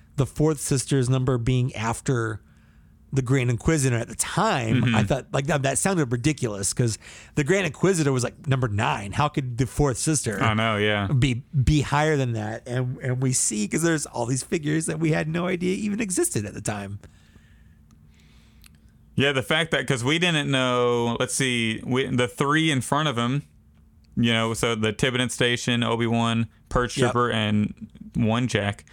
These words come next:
Speaker 2: we had no clue. So those four slots were completely empty.
Speaker 1: Yeah.
Speaker 2: And we're like, "Wait, Grand Inquisitor is nine. That means
Speaker 1: Yeah.
Speaker 2: fourth sister has to be, like, eight or seven, right?" But
Speaker 1: Yeah.
Speaker 2: then he's like,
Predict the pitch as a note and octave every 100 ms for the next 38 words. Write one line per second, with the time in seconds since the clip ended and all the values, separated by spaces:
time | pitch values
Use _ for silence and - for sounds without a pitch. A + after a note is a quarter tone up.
0 | - - - - C#3+ D3 A#2+ B2 C3+ -
1 | C3+ D3+ C#3+ C3 A#2 C3 D3 - - B2
2 | C3 - B2+ B2 - G#2+ G2 A2 - A#2+
3 | G2+ A2+ - G2 G2+ - - - A#2+ D3
4 | E3+ A#2 A2+ C3 D3+ A#2+ C3+ D#3+ D#3 D#3
5 | C3 G#2+ G#2+ G#2+ C3+ B2+ G#2+ A2 C#3 C3+
6 | B2+ A2+ C3 - - - E3 F3 - D#3
7 | - B2 D#3+ F#3 C3+ A2+ A2+ G#2 F#2+ -
8 | - B2+ C#3+ D3 A2+ - D#3+ D#3+ B2 A2+
9 | C#3 B2 A2+ A2+ B2 B2 A2+ G#2+